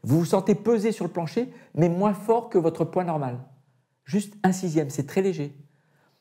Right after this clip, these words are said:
Et j'ai eu la chance, il y a un an, pour fêter les trente ans des vols paraboliques, euh, en France, d'inviter un ami qui a marché sur la Lune, Charlie Duke, qui a marché sur la Lune, donc il y a quarante-huit ans, hein.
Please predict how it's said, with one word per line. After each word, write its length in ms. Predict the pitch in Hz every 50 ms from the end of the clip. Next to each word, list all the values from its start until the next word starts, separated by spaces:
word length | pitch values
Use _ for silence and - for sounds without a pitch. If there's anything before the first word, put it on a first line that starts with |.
| _ _ _ -
Et 80 | 117 117
j'ai 140 | 107 135
eu 20 | 135
la 120 | 120 117
chance, 320 | 113 - - - 156 - -
il 40 |
y 20 | 110
a 40 | 107
un 120 | 110 117
an, 120 | 165 202
pour 140 | 208 - 123 -
fêter 240 | - 135 - 131
les 140 | 110 107 -
trente 280 | - - 147 147 147 -
ans 120 | 147 143 127
des 120 | 101 -
vols 160 | 92 101 101
paraboliques, 500 | - 95 95 98 95 123 143 220 - - - _ _ _ _ _ _ _ _ _ _ _ _ - 95
euh, 720 | 95 95 95 92 92 92 92 92 92 92 - - - - -
en 100 | - -
France, 460 | - - 156 196 - - - - _ _ _ _ _ _ _ _ _ _ _ _ _ _ _ _ _ _ - - _ _ _ _ _ -
d'inviter 420 | - 110 110 101 107 104 - 117
un 120 | 101 92 95
ami 240 | 101 104 117 120
qui 120 | 101 - 90
a 40 | 92
marché 240 | 95 92 - 98
sur 140 | 92 - 95
la 80 | 95 101
Lune, 160 | 120 165 185
Charlie 300 | 185 - - - 190 180
Duke, 320 | 170 247 320 - - - - _ _ _ _ _ _ _ _ _
qui 80 | -
a 40 | 92
marché 260 | 92 104 101 - 107
sur 160 | 101 - 95
la 80 | 98 95
Lune, 220 | 101 147 175 135
donc 200 | - 92 92 -
il 40 | -
y 20 | -
a 40 |
quarante-huit 420 | - - - 113 107 - 127 123 -
ans, 160 | 85 - - -
hein. 60 | 104